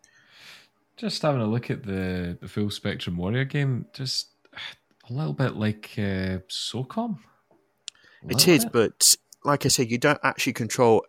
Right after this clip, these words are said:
Speaker 2: a specific person. You control the squad as a whole. You direct the squad. You tell them where to shoot, or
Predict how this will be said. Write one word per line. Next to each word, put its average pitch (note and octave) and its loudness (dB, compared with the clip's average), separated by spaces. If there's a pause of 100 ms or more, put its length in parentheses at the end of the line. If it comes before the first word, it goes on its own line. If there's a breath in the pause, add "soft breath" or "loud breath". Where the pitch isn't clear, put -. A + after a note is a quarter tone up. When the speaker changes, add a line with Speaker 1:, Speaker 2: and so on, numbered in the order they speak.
Speaker 2:
a A2+ 2
specific - -2
person. A#2 2
You F#2+ -4
control A2 4 (540 soft breath)
the - -2
squad A2+ 6
as G2+ 2
a F#2+ 4
whole. G#2+ 8
You G#2 2
direct G#2+ 6
the - -2
squad. F#2+ 2
You G#2+ 2
tell G#2+ 4
them G2 0
where G2+ 6
to - 0
shoot, G#2 2
or F2+ 4